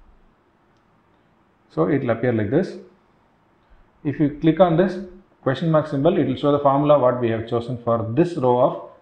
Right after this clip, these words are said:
measurement. And again, if we click on this ma-, this question mark symbol, it will show how this contents quantity has been measured. Okay, now we have, we are recording the measurements. First item has been recorded. Here we have two symbols, plus and minus symbol.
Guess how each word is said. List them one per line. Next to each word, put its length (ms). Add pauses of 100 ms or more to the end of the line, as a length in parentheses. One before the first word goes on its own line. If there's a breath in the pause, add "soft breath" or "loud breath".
(140)
measurement. 440 (1160)
And 200
again, 260
if 120
we 80
click 220
on 140
this 160
ma-, 320
this 340 (180)
question 240
mark 140
symbol, 420
it 120
will 140
show 440
how 220
this 220
contents 380
quantity 380
has 180
been 220
measured. 320 (2000)
Okay, 400
now 120
we 100
have, 160 (120)
we 120
are 120
recording 340
the 100
measurements. 460 (160)
First 260
item 260
has 120
been 220
recorded. 600 (460)
Here 220
we 100
have 200
two 100
symbols, 360
plus 340
and 180
minus 300
symbol. 200